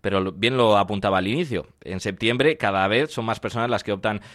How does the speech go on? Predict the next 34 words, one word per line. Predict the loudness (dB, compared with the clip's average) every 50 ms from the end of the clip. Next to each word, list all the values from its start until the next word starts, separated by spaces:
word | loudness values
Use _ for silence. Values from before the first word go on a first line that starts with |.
| -20 -12 _
por | -2 0 2 2 2
coger | 0 -2 -2 -2 -2 0
vacaciones | 0 0 0 2 0 0 0 0 0 0 2 2 -2 -2 -4 -6
y | -8 -6
para | -4 -2 0 0 0 -2
todos | -2 -2 0 0 0 0 0
aquellos | -2 -2 -2 0 0 0 0 0 -2 -2
que | -2 -4
nos | -4 -4 -6
están | -4 -4 -4 -4
escuchando | -4 -4 -4 -2 0 0 0 0
y |
que | -2 -2
todavía | -2 -2 -2 0 -2
no | -2 0
han | 0
vuelto | 0 0 0 0
al | 0 0
trabajo, | 2 2 2 2 0 -2
que | -6 -6 -8 -8
quiz-, | -8 -8 -10 -10 -12 _
quizás | -10 -6 -4 -2 0
lo | 0 2
hagan | 2 2 0 -2 -4 -10 -18 -14 -10
el | -10 -6
próximo | -6 -6 -6 -4 -4 -2 0 0
lunes | 0 0 0 0 0 0 0 -2 -4 -6 -6
veintitrés | -4 -4 -4 -4 -4 -4 -4 -4 -4
de | -4 -4
septiembre, | -4 -6 -4 -2 -2 0 2 2 2 2 0 -6 _ _
¿hay | -4 -2 2 4 4
alguna | 4 4 2 2 2 2 2
manera | 2 2 2 2 2 2 2 2 2
previa, | 0 0 2 2 2 2 2 0 -2